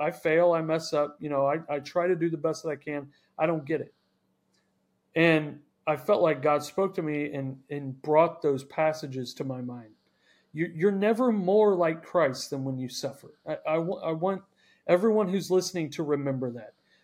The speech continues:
That the, the most powerful concept you can learn in your life is that you don't,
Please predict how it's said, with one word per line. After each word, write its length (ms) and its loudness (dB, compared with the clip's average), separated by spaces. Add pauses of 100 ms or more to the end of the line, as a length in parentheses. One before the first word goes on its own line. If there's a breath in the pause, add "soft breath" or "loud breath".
(120)
That 320 -6
the, 300 4
the 80 0
most 280 -2
powerful 600 4
concept 520 -4
you 80 -6
can 220 -4
learn 240 2
in 100 -2
your 140 -2
life 320 0 (380 soft breath)
is 240 -4
that 300 4 (580)
you 140 2
don't, 280 4